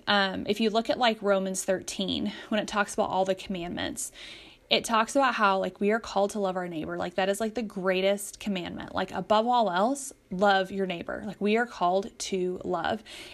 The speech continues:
And if we truly love our neighbor, that we keep all the commandments, because love does no wrong to a neighbor.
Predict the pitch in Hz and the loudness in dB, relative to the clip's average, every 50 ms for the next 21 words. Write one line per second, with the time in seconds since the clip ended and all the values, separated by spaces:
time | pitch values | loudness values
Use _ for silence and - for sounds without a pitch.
0 | - - 240 254 262 254 240 226 233 226 226 220 208 - - - - 247 262 277 | 4 6 6 6 6 4 2 0 0 0 -2 -2 -2 -2 -4 -4 -4 -2 0 0
1 | 311 294 233 214 214 214 226 220 214 196 175 175 180 233 254 285 302 294 - - | 0 2 2 2 2 2 2 0 0 0 -4 -4 -2 0 0 0 0 -2 -8 -16
2 | - - - - - 226 220 202 254 254 262 - 285 285 - - - 214 214 226 | -20 -20 -8 0 2 2 4 4 0 0 2 4 4 4 2 0 4 6 6 6
3 | 220 233 226 - 226 226 233 254 240 190 - - - - - - - - - - | 4 2 -2 0 0 2 2 2 2 0 -4 -8 -10 -10 -10 -12 -12 -14 -18 -20
4 | - - - _ _ 226 226 214 233 226 220 214 214 208 - - - _ - 196 | -20 -20 -20 _ _ 0 0 4 6 6 6 6 6 2 -4 -8 -14 _ -4 0
5 | 196 214 240 240 220 220 220 - - 185 214 208 208 202 208 208 208 214 208 196 | 4 4 6 6 4 2 0 -4 -2 2 4 4 4 4 4 4 4 4 4 2
6 | 214 208 175 165 180 214 220 - - - - - - _ - - - - 220 214 | 2 0 0 0 -2 -4 -4 -6 -12 -20 -20 -20 -20 _ -10 -4 2 4 4 4
7 | 202 220 233 214 - - - - | 4 4 2 2 0 -4 -8 -12